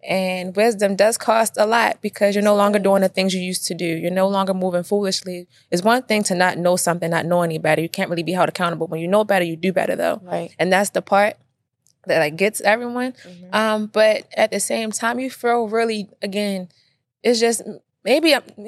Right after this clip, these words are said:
Speaker 1: just for me, I can speak for me. I just know whenever I'm in a position where my wisdom is showing,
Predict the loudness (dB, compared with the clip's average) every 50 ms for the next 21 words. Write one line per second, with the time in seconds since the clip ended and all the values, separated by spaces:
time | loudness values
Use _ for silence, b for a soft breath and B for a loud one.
0 | -18 _ _ 2 2 4 2 2 2 4 2 2 2 2 2 0 -2 -2 -4 -2
1 | -2 -2 0 0 0 -2 -2 -6 -10 b b b b b b _ 0 0 2 2
2 | -2 -2 0 0 2 4 4 4 4 2 0 0 0 -2 0 -2 -2 0 0 0
3 | 0 0 0 0 0 -2 -2 -2 -2 0 0 -2 0 -2 -4 -2 0 0 0 0
4 | -2 -4 -6 -8 -12 _ _ _ _ _ _ _ _ _ _ 0 0 0 2 4
5 | 2 2 2 2 0 0 0 0 0 0 0 0 0 0 -2 -4 -6 -8 -10